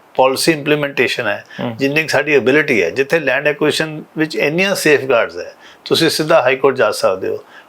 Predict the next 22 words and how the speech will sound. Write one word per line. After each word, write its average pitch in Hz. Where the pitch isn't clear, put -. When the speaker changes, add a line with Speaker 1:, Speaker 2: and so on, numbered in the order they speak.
Speaker 1:
ਉਸ 160
ਦੇ 196
ਬਾਵਜੂਦ 156
ਵੀ 147
ਕੰਪਨਸੇਸ਼ਨ 147
ਲਈ 143
ਕਿੰਨਾ 156
ਔਖਾ 139
ਹੁੰਦਾ। 147
But 180
ਉਹਦੇ 180
'ਚ 190
ਹੈ 185
ਕਿ 196
ਹਰ 165
ਬੰਦੇ 170
ਨੂੰ 175
ਕੰਪਨਸੇਸ਼ਨ 160
ਮਿਲ 170
ਜਾਂਦੀ 107
ਹੈ। -
Speaker 2:
ਹੂੰ। 123